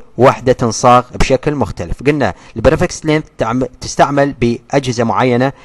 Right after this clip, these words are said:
مثل أجهزة مايكروتك، وعندي بعض الأجهزة أيضا تستعمل البريفكس length، وعندي أجهزة تستعمل السبنت mask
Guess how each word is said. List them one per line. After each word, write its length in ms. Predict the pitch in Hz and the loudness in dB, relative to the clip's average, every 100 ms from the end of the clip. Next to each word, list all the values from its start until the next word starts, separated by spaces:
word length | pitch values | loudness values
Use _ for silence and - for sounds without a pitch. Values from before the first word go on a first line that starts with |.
| - | -12
مثل 220 | - 113 | -2 -2
أجهزة 360 | 101 123 113 110 | -2 -4 -6 -4
مايكروتك، 580 | 117 143 156 147 170 202 | -2 -2 0 -2 -2 -4
وعندي 240 | - 175 151 | -6 -6 0
بعض 200 | 139 127 | 0 0
الأجهزة 500 | 123 123 120 120 - | -2 -4 -4 -6 -2
أيضا 200 | 170 170 | -2 -2
تستعمل 460 | 127 139 135 120 117 | -4 -4 0 2 0
البريفكس 480 | 101 104 156 - - | 0 0 -2 -4 -4
length، 160 | 196 - - - 131 | -4 -4 -12 -2 6
وعندي 600 | 147 151 156 147 151 - _ - | 6 6 2 0 -2 -4 _ 0
أجهزة 380 | 185 147 135 139 | 2 2 -2 -2
تستعمل 500 | - 120 151 131 120 | -4 -2 0 0 -2
السبنت 580 | - - 160 160 143 143 | -2 2 2 0 -4 0
mask 380 | 143 139 - | 2 0 -6